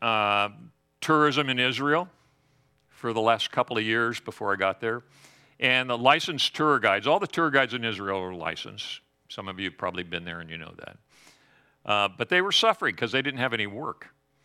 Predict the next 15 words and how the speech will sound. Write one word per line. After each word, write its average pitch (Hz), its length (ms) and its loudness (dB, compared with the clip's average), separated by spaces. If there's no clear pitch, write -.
So 160 300 4
the 147 100 0
government 202 440 2
found 160 380 0
ways 131 480 2
to 131 140 -4
employ 147 500 -2
them 104 260 0
on, 101 240 -2
on 95 220 -6
a 90 60 -6
salary. 113 540 0
And, 107 340 0
uh, 104 300 4
her 233 440 0